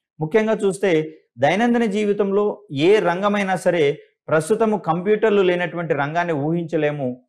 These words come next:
అలా నైన్టీన్ ఎయిటీస్ తర్వాత కంప్యూటర్ల యొక్క వాడకం విస్తృతమైనటువంటి సందర్భంలో, అదేవిధంగా internet of, ఇంటర్నెట్ అంటే ఇక్కడ మనకు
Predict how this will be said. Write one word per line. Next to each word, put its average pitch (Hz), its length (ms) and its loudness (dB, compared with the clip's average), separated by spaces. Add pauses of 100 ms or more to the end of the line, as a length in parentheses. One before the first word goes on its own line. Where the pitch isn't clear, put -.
(220)
అలా 151 420 2 (300)
నైన్టీన్ 208 440 0
ఎయిటీస్ 180 400 0
తర్వాత 185 320 2
కంప్యూటర్ల 175 580 0
యొక్క 175 160 0
వాడకం 143 540 -2
విస్తృతమైనటువంటి 160 880 -4
సందర్భంలో, 143 600 -4 (340)
అదేవిధంగా 196 760 2 (360)
internet 226 460 2
of, 202 200 0 (800)
ఇంటర్నెట్ 202 560 2
అంటే 170 400 2
ఇక్కడ 165 300 -2
మనకు 175 580 -2